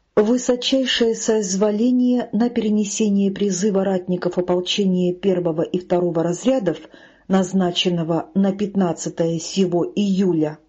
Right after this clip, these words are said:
Высочайший указ правительствующему Сенату от четвертого июля на пятнадцатое августа сего года.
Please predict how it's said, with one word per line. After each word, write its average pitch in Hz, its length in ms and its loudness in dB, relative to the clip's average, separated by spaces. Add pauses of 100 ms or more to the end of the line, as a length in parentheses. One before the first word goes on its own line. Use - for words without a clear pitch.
(600)
Высочайший 170 920 -2
указ 196 600 -4
правительствующему 175 1080 -2
Сенату 185 720 -4
от 175 160 -6
четвертого 190 720 -4
июля 170 640 -4 (500)
на 220 180 2
пятнадцатое 240 1040 0 (300)
августа 160 760 -2
сего 156 440 0
года. 151 460 -6